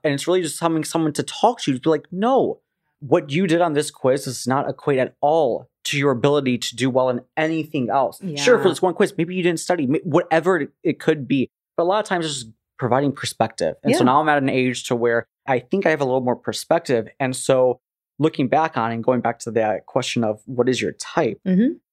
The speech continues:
Speaker 1: it's important for me to think, like, what is it that there's something that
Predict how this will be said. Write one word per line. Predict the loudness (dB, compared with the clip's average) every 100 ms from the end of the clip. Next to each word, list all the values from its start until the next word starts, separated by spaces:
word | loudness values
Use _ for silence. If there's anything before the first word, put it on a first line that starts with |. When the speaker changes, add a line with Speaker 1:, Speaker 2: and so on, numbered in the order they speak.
| _
Speaker 1:
it's | 0 2
important | 0 0 0 2 0
for | -2 -2
me | 0 -2
to | -4 -12
think, | -2 -2 -2 0
like, | 0 0 -2 _ _ _ _ _ -10
what | -2 2 2
is | 2 0
it | 0 2
that | 2 0 0
there's | -2 0 -2
something | -4 -2 0
that | -2 -2